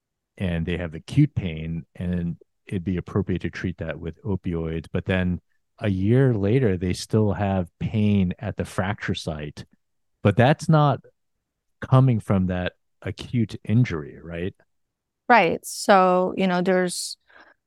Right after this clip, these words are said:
Speaker 2: sort of this phenomenon of central sensitization, which is that the nervous system gets involved and they amplify these pain signals abnormally. So your body thinks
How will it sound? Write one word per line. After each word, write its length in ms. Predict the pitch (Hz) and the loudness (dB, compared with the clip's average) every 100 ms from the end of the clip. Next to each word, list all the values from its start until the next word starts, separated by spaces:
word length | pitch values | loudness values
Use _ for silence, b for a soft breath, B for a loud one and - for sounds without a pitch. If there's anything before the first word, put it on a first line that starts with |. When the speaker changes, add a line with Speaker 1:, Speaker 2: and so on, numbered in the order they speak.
| _ _ _ _ _ | _ _ _ _ _
Speaker 2:
sort 240 | - 311 294 | 4 8 8
of 60 | |
this 160 | 254 - | 8 4
phenomenon 680 | - 240 214 233 220 208 208 | 4 6 8 8 8 6 6
of 80 | |
central 540 | 196 220 214 226 196 202 | 4 4 4 2 0 0
sensitization, 1200 | - 196 - 196 180 190 185 - 185 175 180 180 - | 2 2 2 0 2 0 0 0 0 -2 -4 -6 -6
which 200 | 185 - | -4 0
is 200 | 180 170 | 0 0
that 320 | - 175 170 - _ _ _ _ - | 4 4 4 0 _ _ _ _ 0
the 80 | 190 | 4
nervous 340 | 180 247 294 | 6 6 4
system 680 | - 190 - 180 175 170 170 180 | 2 -2 0 -2 -4 -10 -16 0
gets 240 | 185 - 185 | 2 2 0
involved 600 | 170 175 190 190 190 185 _ _ _ - | 0 2 2 2 -2 -10 _ _ _ -4
and 500 | 180 165 165 170 175 - _ _ - | -2 -2 -4 -4 -4 -8 _ _ 2
they 460 | 180 170 175 180 - _ _ | 4 4 4 0 -4 _ _
amplify 540 | - 185 214 202 190 185 | -2 2 2 2 2 2
these 240 | 190 180 | 2 0
pain 320 | - - 190 | -4 -4 -2
signals 920 | 208 - 185 175 170 190 - - - - _ _ _ _ - | -2 -2 -2 -2 -2 -4 -6 -6 -8 -12 _ _ _ _ 2
abnormally. 680 | 185 185 190 220 180 - 147 | 4 6 6 6 2 0 -2
So 160 | - | 0
your 180 | 175 175 | 2 2
body 500 | - 185 220 202 175 | 4 4 6 4 0
thinks 720 | - 202 185 175 - - - | -2 -2 -2 -6 -12 -14 -16